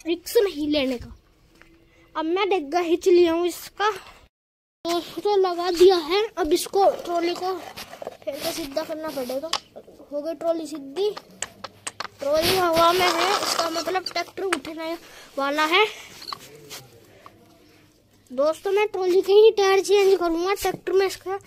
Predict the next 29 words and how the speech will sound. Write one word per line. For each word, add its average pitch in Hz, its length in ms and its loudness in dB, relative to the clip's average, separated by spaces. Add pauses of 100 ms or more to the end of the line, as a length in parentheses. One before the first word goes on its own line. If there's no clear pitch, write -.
(320)
original 359 460 0
टायर 370 260 0
लगेंगे 330 460 -2
हैं। 466 180 2 (1040)
दोस्तों, 294 360 -8
पहला 349 420 -6
हिस्सा 349 380 -2
भरता 277 300 -6
हूँ 311 180 -6
मैं 381 140 -4
इसमें, 392 260 -10
एक, 381 800 -2
दो, 359 200 0
तीन, 339 260 2 (520)
ट्रैक्टर 349 280 -4
आगे 381 220 2
से 392 100 2
उठेगा, 403 480 4
गारंटी। 330 580 -2 (560)
ये 320 140 -6
ट्रैक्टर 359 340 -4
आगे 330 260 -4
से 370 80 -4
उठ 370 160 0
चुका 349 260 0
है, 370 180 0
गारंटी 339 460 -2
दे 349 160 -4
मेरी। 370 280 0